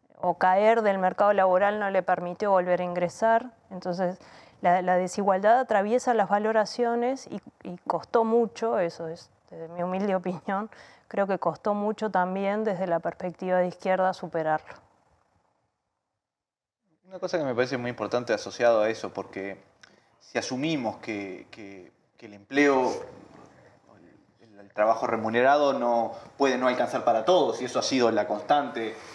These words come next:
Speaker 2: este, en, en la historia, este, eso ya de por sí,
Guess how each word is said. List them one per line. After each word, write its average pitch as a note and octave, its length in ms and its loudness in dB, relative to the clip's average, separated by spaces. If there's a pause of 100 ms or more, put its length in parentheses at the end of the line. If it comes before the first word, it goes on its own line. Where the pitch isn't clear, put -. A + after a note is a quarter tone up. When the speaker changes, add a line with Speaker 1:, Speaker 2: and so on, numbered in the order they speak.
(140)
Speaker 2:
este, G2+ 600 -6
en, G#2+ 180 -12
en A2+ 120 -14
la G#2 80 -4
historia, A#2+ 560 0 (540)
este, A2 380 -14
eso C#3+ 200 0
ya B2+ 240 4
de B2 80 0
por A2+ 180 -2
sí, F#3 400 -4